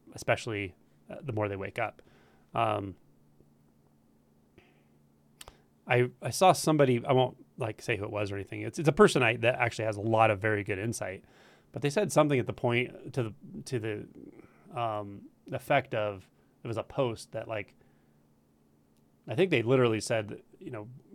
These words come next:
consciousness isn't something we worry about in Buddhism, that you can kinda take it all the way without, without worrying about consciousness and all this. And I'm not sure about that. First of all, it, it is mentioned in the suttas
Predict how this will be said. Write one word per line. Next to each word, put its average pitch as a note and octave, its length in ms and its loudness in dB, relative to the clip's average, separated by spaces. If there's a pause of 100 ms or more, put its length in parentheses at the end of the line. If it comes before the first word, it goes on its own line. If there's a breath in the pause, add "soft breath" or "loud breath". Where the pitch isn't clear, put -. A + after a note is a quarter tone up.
consciousness E3+ 600 2
isn't B2 200 -2
something A#2 320 0
we A2 80 0
worry A2+ 200 2
about G#2 200 0
in G2 100 -10
Buddhism, G#2 600 0
that G2+ 160 -8
you A2 80 -6
can G2 340 -8
kinda G#2+ 220 -10 (220)
take - 200 -2
it A2+ 60 2
all A2 120 2
the A#2+ 100 -10
way G#2 320 0 (320 loud breath)
without, G#2 400 -2 (220)
without A2 340 -2 (260)
worrying B2 360 2
about G#2+ 340 -2
consciousness A#2 720 -2
and G#2 100 -10
all G#2 120 -6
this. G#2 240 -8
And F#2+ 140 -16
I'm - 800 -4
not D#3+ 60 4
sure F3 140 4
about A#2 220 6
that. A#2 240 8
First D3+ 200 2
of B2+ 60 4
all, A2+ 140 10
it, A2 180 -2
it B2 120 0
is C#3+ 120 6
mentioned B2+ 320 4
in A2 60 -2
the G#2 60 -4
suttas G#2 560 -4